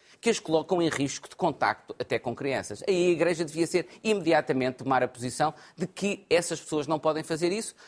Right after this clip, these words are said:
No fundo é algo que, olha, uma, é uma circunstância semelhante àquela que eu tenho defendido relativamente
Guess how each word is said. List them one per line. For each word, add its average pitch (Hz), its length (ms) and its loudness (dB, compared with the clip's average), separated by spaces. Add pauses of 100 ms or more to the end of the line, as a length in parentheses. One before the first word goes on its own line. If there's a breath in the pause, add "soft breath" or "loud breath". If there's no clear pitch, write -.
(140 loud breath)
No 156 80 0
fundo 185 200 4
é 170 100 8
algo 185 180 6
que, - 160 -6
olha, 156 160 4
uma, 135 220 2
é 147 60 4
uma 151 140 2
circunstância 160 460 -2
semelhante 170 300 2
àquela 165 260 4
que 156 60 0
eu 156 60 2
tenho 170 160 2
defendido 165 340 2
relativamente 160 480 2